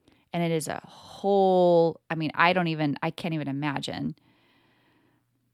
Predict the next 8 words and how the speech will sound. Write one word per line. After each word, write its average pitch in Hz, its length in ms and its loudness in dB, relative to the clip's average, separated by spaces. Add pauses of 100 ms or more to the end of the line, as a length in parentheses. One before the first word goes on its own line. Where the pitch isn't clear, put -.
(2000)
But 202 140 -2
just 262 260 -2
know 202 460 2
you 190 520 -4 (360)
have 175 460 -4
gifts. - 800 -6 (320)
You 185 500 -2
have 175 600 -4